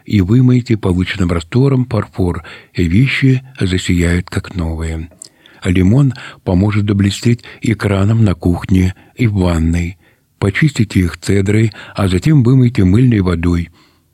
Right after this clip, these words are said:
и вытрите насухо. На кухонной скатерти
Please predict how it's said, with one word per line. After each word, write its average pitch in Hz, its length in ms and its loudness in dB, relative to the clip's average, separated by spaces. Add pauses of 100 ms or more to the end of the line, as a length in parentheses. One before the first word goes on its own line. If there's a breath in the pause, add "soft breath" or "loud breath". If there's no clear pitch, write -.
(100)
и 110 140 2
вытрите 110 580 0
насухо. 85 840 -4 (880 soft breath)
На 101 140 0
кухонной 107 440 2
скатерти 98 640 -2